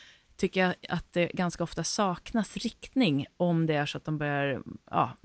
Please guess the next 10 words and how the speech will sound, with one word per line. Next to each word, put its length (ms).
inte, 340
känna 260
att 60
de 100
inte 160
fungerar 400
så 140
bra. 220
Så 200
vad 60